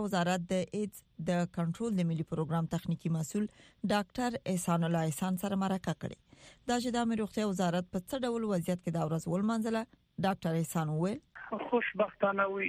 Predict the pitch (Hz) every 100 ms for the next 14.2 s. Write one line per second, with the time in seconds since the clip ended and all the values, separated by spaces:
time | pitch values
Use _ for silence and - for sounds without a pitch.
0 | - 165 - 165 160 - 180 175 - -
1 | - - 151 156 170 156 156 151 160 151
2 | 151 147 143 160 160 151 139 139 160 160
3 | 143 151 - 147 147 - 151 - 165 -
4 | 170 156 139 - - - - 147 143 135
5 | - 147 151 143 165 147 139 - 151 143
6 | 147 135 - 151 - 160 165 151 139 -
7 | - - - 151 139 139 160 160 147 143
8 | - - - _ - 202 - 139 131 -
9 | 247 - - 220 208 202 - - 175 240
10 | 208 196 180 - - 185 196 170 143 -
11 | 143 139 147 - 139 143 - 151 139 -
12 | - - - 147 139 160 170 - 165 -
13 | 139 139 - 160 175 170 156 160 - 156
14 | 175